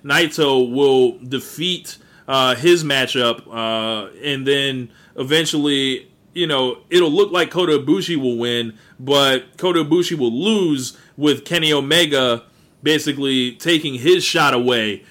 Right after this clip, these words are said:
to go to the finals. So there, Naito would win. So going through the points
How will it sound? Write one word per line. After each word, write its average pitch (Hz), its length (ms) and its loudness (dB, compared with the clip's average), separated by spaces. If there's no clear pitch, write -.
to 151 140 -4
go 139 200 2
to 131 120 -6
the 120 100 -4
finals. 117 580 -2
So 160 540 2
there, 151 240 2
Naito 147 360 0
would 120 160 -4
win. 135 300 -2
So 123 240 -2
going 175 320 -2
through 160 300 0
the 120 80 -2
points - 680 -6